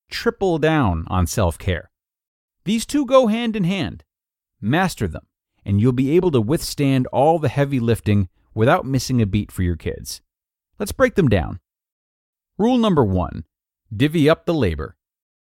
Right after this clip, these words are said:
No matter how independent and self-reliant you prefer to be, dealing with extraordinary circumstances is an enforcing mechanism for all parents to learn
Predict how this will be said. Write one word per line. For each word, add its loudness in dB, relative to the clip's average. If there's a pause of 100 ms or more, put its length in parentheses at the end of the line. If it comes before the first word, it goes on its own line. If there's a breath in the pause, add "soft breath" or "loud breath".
(360)
No 0
matter 2
how 2
independent 0
and 0
self-reliant 0
you 0
prefer 2
to 0
be, -6 (540)
dealing -2
with 2
extraordinary 0
circumstances 0
is -2
an 2
enforcing 0
mechanism 0
for -6
all 4
parents -2
to -4
learn 2